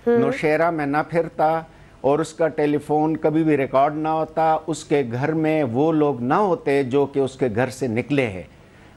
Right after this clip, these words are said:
Speaker 2: वो आईएसआई के लोग होते। वह, उस घर से न कोई टेलीफोन कॉल होनी थी और न वो एबटाबाद में रहता, वो उससे अच्छी जगहों में रह सकता था।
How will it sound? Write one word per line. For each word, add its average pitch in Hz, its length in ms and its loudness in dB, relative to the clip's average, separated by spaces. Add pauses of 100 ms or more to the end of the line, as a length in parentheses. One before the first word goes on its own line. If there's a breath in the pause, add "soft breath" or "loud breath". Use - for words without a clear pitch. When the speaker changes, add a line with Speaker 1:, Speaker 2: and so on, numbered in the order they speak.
Speaker 2:
वो 147 160 4
आईएसआई 156 640 0
के 160 140 0
लोग 135 280 0
होते। 113 460 -2 (260)
वह, 139 200 0
उस 180 180 0
घर 151 280 0
से 165 500 -4 (460 loud breath)
न 139 220 2
कोई 160 340 0 (140)
टेलीफोन 151 460 0
कॉल 165 320 2
होनी 170 220 -2
थी 185 380 -4
और 147 140 2
न 147 140 0
वो 175 200 2
एबटाबाद 147 540 0
में 139 160 -6
रहता, 117 400 -6 (580 loud breath)
वो 165 120 2
उससे 196 480 -2
अच्छी - 380 -4
जगहों 151 320 0
में 120 140 -4
रह 113 140 0
सकता 87 420 -8
था। 80 240 -14